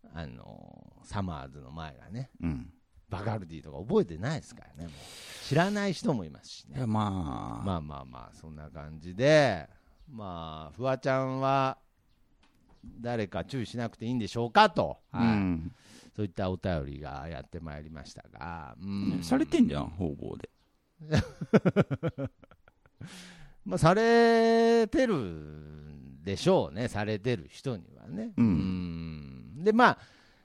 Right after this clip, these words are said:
Speaker 1: あとはやっぱりこの、注意、じゃあされてないとしたら、
Speaker 2: うん。
Speaker 1: されてないなりの何かがあるんでしょうね。
Speaker 2: え、
Speaker 1: うん。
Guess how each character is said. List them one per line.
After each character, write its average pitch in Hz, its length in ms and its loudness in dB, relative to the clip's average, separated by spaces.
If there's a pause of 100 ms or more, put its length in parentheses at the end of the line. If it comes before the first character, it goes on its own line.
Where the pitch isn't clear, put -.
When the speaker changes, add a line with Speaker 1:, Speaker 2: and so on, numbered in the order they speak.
(260)
Speaker 1:
あ - 120 4
と 403 120 6
は 196 80 10
や 165 60 4
っ - 20 0
ぱ 190 100 4
り 160 80 4
こ 139 120 2
の、 151 180 0 (560)
注 403 240 2
意、 214 60 0 (460)
じ 175 120 -4
ゃ - 20 2
あ - 20 -2
さ 233 220 8
れ 359 140 6
て 403 200 6
な 440 200 4
い 381 100 4
と 113 160 -4
し - 140 -10
た 143 180 2
ら、 92 480 -6
Speaker 2:
う 113 80 8
ん。 85 400 4 (160)
Speaker 1:
さ 214 260 4
れ 277 180 10
て 302 280 6
な 294 220 6
い 294 140 6
な 294 180 4
り 285 160 -2
の 269 400 2 (300)
何 220 320 2
か 208 200 4
が 139 200 6
あ 160 60 8
る 135 140 2
ん 85 100 -12
で - 80 -16
し - 120 -16
ょ - 40 -20 (100)
う - 40 -12
ね。 131 140 -10 (240)
Speaker 2:
え、 160 100 8
Speaker 1:
う 127 40 2
ん。 98 460 -4